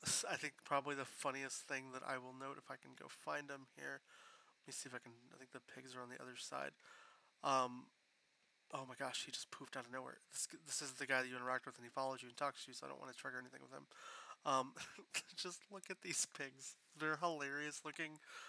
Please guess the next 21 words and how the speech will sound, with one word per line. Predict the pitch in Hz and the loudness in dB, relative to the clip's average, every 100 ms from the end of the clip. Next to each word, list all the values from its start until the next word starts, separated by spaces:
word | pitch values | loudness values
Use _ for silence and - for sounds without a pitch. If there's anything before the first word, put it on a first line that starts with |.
| - - - | -14 -12 4
Um, | 139 127 123 123 - _ _ _ _ _ - | 8 8 6 -4 -14 _ _ _ _ _ -2
I | |
don't | 151 143 147 | 4 4 4
know | 147 | 2
what's | 135 135 | 2 -2
attached | 139 135 135 - | -2 4 4 2
to | 139 | -10
the | 131 | -6
front | - 135 | -4 -4
of | |
their | 135 | -4
faces, | - 175 165 170 160 - - - - - | 0 0 2 -2 -4 -10 -12 -12 -8 6
and | 139 139 | 8 8
their | 139 147 | 4 4
eyes | 135 123 127 131 123 - - _ - 151 | 8 8 8 4 0 -6 -8 _ -4 0
are | 143 | 2
just, | 127 135 - | 4 2 4
like, | 127 - | 2 0
the | |
most | 127 117 - | -4 -2 -4
horrid | - 127 120 | -4 -2 -2